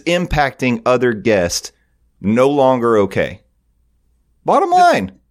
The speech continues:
Speaker 2: Yeah, the people in group two have what I like to call, uh,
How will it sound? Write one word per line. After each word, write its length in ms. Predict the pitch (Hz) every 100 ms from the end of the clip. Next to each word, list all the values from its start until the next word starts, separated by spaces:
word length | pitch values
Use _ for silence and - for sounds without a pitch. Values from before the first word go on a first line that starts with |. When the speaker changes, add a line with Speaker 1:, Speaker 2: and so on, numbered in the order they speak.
| _
Speaker 2:
Yeah, 200 | 214 220
the 140 | 165 208
people 380 | 240 285 320
in 180 | 269 240
group 280 | 196 226 226
two 240 | - 220 220
have 240 | 196 208
what 120 | 202
I 100 | 185
like 220 | 190 196 -
to 80 | 185
call, 540 | 180 180 175 175 180
uh, 440 | 165 156 156 151